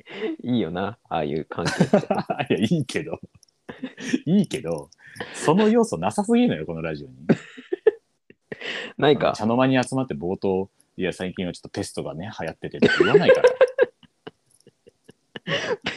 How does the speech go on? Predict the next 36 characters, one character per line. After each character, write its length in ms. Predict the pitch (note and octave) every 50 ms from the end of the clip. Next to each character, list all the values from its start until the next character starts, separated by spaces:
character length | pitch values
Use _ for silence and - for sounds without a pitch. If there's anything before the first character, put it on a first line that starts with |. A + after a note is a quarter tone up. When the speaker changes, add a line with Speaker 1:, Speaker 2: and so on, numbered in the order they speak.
| - -
Speaker 1:
ス 240 | - - - - _
ト。 100 | - - -
Speaker 2:
本 200 | - D#2+ D#2+ D2
当 140 | - D#2+ D2+
に。 320 | D2 D2 C#2+ C2+ C2+ - - _ _ _ - - - - - - -
Speaker 1:
サ 180 | - - -
ザ 100 | F3 G3
エ 40 | E3 - -
さ 200 | - - - -
ん 80 | - -
っ 60 | - - - -
て、 140 | G3 - - - - - - _
ペ 240 | - - - D#4+
ス 100 | - -
ト 140 | - - E3
の 120 | D3 C3+ C3
話 100 | C3+ -
題、 200 | C#3+ C#3+ - - - - - -
ペ 120 | _ - D3
ス 80 | -
ト 100 | - B3
会 160 | A3+ - - -
っ 40 |
て 100 | - -
あ 60 | - -
っ 20 |
た 80 | - D3
っ 40 | - -
け？ 160 | - - - - - -
Speaker 2:
<laughs> 220 | - B3 - - -
ペ 100 | G#3 G3
ス 120 | G3 -
ト 80 | A#3+ -
会 280 | - - D#3+ - C#3+
な 100 | B2+ C3
い。 220 | - - C3 -